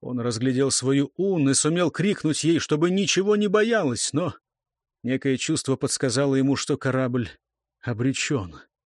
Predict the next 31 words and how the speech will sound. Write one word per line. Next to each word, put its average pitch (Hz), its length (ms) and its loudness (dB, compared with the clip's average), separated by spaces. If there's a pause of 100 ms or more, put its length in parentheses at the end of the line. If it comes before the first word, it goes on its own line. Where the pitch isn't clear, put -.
(420)
Подводный 143 580 0
камень 165 500 0
распорол 156 560 2
ему 156 240 2
днище, 147 640 0
и - 20 0
Кнар 165 380 -2
быстро 151 540 -2
оседал 160 500 0
в 117 80 -8
глубину. 147 640 -2 (520)
«А 131 140 2
долго 208 440 4
ли 214 160 0
выдержишь 127 560 0
в - 60 -6
стылой 170 440 2
весенней 156 520 0
воде?» 127 440 -4 (640)
Сигурд 131 540 -2
услышал, 147 440 0
как 143 260 -2
Эрлинг, 160 540 2
не 143 60 2
повышая 151 500 2
голоса, 165 460 2
послал 160 480 0
надёжных 151 560 2
воинов 165 420 0
к - 100 -14
лодкам. 120 520 -4